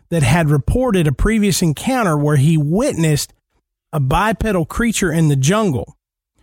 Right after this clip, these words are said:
Now, he said that the creature was covered in black hair, stood about four feet tall. He described the face as having a flat nose and a broad mouth, but that he knew it wasn't a monkey, a gibbon, or a sun bear.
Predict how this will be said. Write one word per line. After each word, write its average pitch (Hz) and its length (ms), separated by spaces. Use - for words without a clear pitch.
Now, 147 100
he 202 180
said 226 300
that 170 100
the - 80
creature 208 420
was 165 160
covered 190 380
in 143 120
black 180 360
hair, 175 420
stood - 320
about 160 340
four 190 200
feet 180 320
tall. 208 500
He 156 140
described 165 500
the 151 100
face 202 380
as 165 100
having 156 360
a 123 60
flat 196 440
nose 170 480
and 151 120
a 135 60
broad 170 440
mouth, 151 400
but 170 220
that 175 140
he 165 200
knew 285 360
it 220 160
wasn't 190 380
a 165 80
monkey, 180 540
a 160 120
gibbon, 156 540
or 151 220
a 151 80
sun 240 460
bear. 117 400